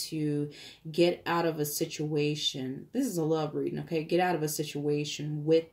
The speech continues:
this partner. And I just feel like you're dealing with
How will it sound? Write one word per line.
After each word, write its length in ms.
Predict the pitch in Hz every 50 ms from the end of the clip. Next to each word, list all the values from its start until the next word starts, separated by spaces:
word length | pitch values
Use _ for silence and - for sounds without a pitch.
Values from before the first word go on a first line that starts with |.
| -
this 200 | - 143 143 -
partner. 600 | - - - - 147 139 - - 131 117 - - - - - - - - - - - - - - - -
And 100 | 170 175
I 120 | 170 175
just 440 | 175 170 175 170 - - - - -
feel 400 | - 196 190 196 185 165 - - -
like 540 | - 143 135 131 139 135 98 - - - - - - - - - - - - - _ - - _ _ _ _ _ _ _ _ _ _ _ _ _ _ _ _ _ _ _ _ _ _ _ _ _ _ _ _ _ _ _ _ _ _ _ _ _ _ _ _ _ _ _ _ _ _ _ _ _ _ _ _ _ _ - - -
you're 200 | - 170 175 170
dealing 560 | 165 160 170 170 180 196 190 165 143 139 143
with 560 | 151 147 143 147 143 143 143 - - - -